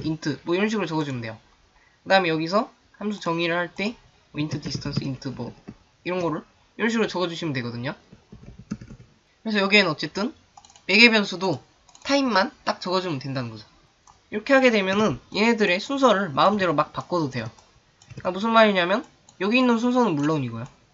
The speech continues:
여기 있는 순서도 막 바꿔도 되고, 물론 이게 더 보기 불편하겠지만 여기 있는 순서도 바꿀 수 있다는 거죠. 얘를 뭐 메인 함수 위로 올려도 되고,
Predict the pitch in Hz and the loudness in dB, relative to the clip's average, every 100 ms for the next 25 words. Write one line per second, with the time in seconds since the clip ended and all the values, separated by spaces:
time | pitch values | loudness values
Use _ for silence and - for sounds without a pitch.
0 | - 190 214 220 240 226 185 160 _ _ | -8 -2 -2 0 0 2 0 -2 _ _
1 | _ - 139 - 175 185 170 143 123 147 | _ 0 0 0 -4 -2 -2 -2 -4 -4
2 | 170 143 156 170 147 165 160 147 - - | -4 -4 -4 -4 -6 -8 -6 -6 -8 -6
3 | 180 180 - 127 123 - - - - - | -6 -6 -8 -8 -8 -12 -20 -20 -20 -20
4 | - - 185 240 254 226 214 233 220 180 | -20 -8 0 2 4 2 0 0 0 -2
5 | 247 _ - - 240 151 - 143 120 120 | -6 _ -14 -4 -4 -2 -2 -4 -4 -10
6 | 117 - 190 214 180 147 180 214 214 208 | -14 -4 0 0 0 0 2 2 0 -2
7 | 165 160 165 143 143 156 160 143 135 131 | -4 -2 -2 -2 0 0 -2 -4 -4 -4
8 | 160 | -8